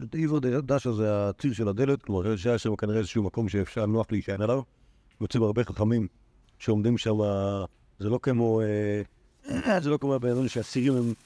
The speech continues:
הם דבר שאינו ניכר, אלא זה כנראה משהו שבלט, בלט מהדלת בצורה כל כך, אה, אה, משמעותית, שאתה יכול פשוט לתפוס בו ו-, ולהישען עליו, או אפילו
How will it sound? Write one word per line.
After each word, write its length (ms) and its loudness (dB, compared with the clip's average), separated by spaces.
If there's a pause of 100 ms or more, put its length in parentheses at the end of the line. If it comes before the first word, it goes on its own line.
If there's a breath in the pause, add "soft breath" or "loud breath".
(720)
הם 80 -6
דבר 220 2
שאינו 220 0
ניכר, 380 0 (440)
אלא 140 0
זה 260 2
כנראה 260 0
משהו 220 -2
שבלט, 520 -2 (720)
בלט 320 2
מהדלת 540 2
בצורה 280 -2
כל 160 -4
כך, 260 -2
אה, 60 2 (400)
אה, 260 -2
משמעותית, 680 0 (380)
שאתה 180 -4
יכול 180 0
פשוט 300 -4 (200)
לתפוס 380 -4
בו 200 0
ו-, 320 0 (200)
ולהישען 460 -2
עליו, 240 0
או 100 -4
אפילו 380 0